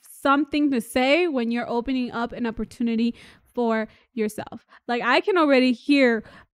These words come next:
people from my past say, "Oh, why are you trying this? Why are you trying that? You've been trying YouTube. You've been trying, uh, being a gamer. You've been trying this and that."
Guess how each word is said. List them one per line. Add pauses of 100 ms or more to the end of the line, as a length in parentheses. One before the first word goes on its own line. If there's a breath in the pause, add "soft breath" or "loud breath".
people
from
my
past
say,
"Oh,
why
are
you
trying
this?
Why
are
you
trying
that?
You've
been
trying
YouTube.
You've
been
trying, (360 loud breath)
uh,
being
a
gamer.
You've
been
trying
this
and
that."